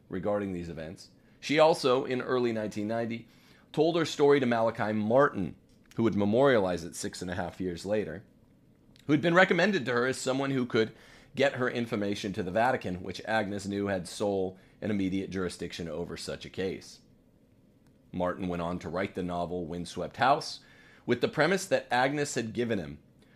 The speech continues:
that the Catholic hierarchy's tolerance of heresy, liturgical abuse, clerical sexual misconduct, and clerical pedophilia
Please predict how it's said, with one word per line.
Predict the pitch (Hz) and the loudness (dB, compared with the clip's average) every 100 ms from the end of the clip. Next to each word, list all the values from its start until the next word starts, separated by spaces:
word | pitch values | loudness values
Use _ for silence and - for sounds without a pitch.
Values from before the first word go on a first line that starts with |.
| - | -6
that | 110 | -4
the | 113 | -2
Catholic | - 131 123 147 151 | -2 2 2 2 -2
hierarchy's | 107 107 104 113 110 | 0 0 -2 -4 -8
tolerance | - - 139 180 120 98 | -8 -2 0 2 0 -4
of | 87 | -8
heresy, | 98 117 127 127 127 123 - | -2 0 0 -2 -6 -6 -6
liturgical | 104 92 135 135 123 107 | -8 -2 0 0 -2 -4
abuse, | 87 92 92 92 - | -2 -2 -4 -6 -8
clerical | - 120 127 110 | -2 0 0 -4
sexual | - 90 - 90 | -4 -4 -4 -6
misconduct, | 87 - 87 85 80 78 - - - - | -6 -8 -8 -6 -6 -8 -12 -20 -20 -14
and | 92 107 | -10 -4
clerical | 113 117 107 95 | 0 0 0 -4
pedophilia | 117 98 - 151 160 104 98 | -4 -4 2 4 4 2 -2